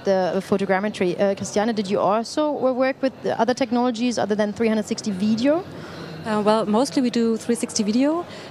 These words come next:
Speaker 2: We also work on V R, um, concepts, um, but most of our clients, especially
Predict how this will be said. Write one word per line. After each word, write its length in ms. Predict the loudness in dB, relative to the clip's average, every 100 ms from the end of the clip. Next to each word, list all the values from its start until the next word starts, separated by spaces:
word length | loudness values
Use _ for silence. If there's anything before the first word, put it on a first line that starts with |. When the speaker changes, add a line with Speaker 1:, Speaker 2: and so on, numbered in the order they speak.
| -2
Speaker 2:
We 60 | 2
also 260 | 2 2
work 240 | 2 0 0
on 300 | 0 0 0
V 140 | 0
R, 480 | 0 0 0 -2 -2
um, 500 | 0 0 0 -2 -4
concepts, 720 | 0 0 2 2 2 -2 -6 -2
um, 380 | 0 2 0
but 200 | 0 0
most 180 | 0 0
of 80 | 0
our 80 | -2
clients, 340 | 0 0 0
especially 640 | -2 -2 0 2 2 2